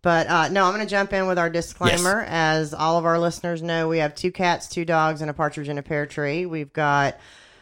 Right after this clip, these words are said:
Speaker 1: deer and turkey and squirrels and birds and honey bunny, and now we have Dawn, the beautiful little black bear, who
Speaker 2: Yep.
Speaker 1: has graced our home with her presence. Uh, so if you hear barking, farting, belching, snoring, anything like that, it is definitely coming from a fur baby. They love to be in studio.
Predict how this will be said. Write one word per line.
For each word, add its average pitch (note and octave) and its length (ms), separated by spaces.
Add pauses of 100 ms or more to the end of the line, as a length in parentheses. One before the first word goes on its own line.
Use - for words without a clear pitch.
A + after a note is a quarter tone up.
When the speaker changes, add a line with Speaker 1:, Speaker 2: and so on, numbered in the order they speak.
(140)
Speaker 1:
deer G3+ 380
and F3 180
turkey F#3+ 400
and F3 120
squirrels F3+ 420
and E3 180
birds F#3+ 680
and E3 760
honey G3 300
bunny, F3 760
and D#3+ 680
now D#3 240
we D#3 140
have D#3 200
Dawn, D3+ 520
the D3+ 180
beautiful D3 380
little C#3 140
black C#3+ 300
bear, D3 520
who D#3 80
Speaker 2:
Yep. C#3 80
Speaker 1:
has C#3 200
graced C#3 400
our C3 180
home C#3 360
with D3 180
her B2+ 120
presence. B2+ 680 (520)
Uh, C3+ 240
so G3+ 160
if F#3+ 100
you A3 140
hear G#3+ 180
barking, G3+ 500
farting, F#3+ 400
belching, F3 400
snoring, E3+ 640
anything F3 340
like E3 220
that, E3 260
it D#3+ 120
is D#3 100
definitely E3 300
coming D#3+ 240
from E3 180
a G3+ 60
fur E3 200
baby. D3 360
They D3+ 180
love C#3+ 260
to C#3+ 60
be D3 140
in C#3+ 80
studio. D3 580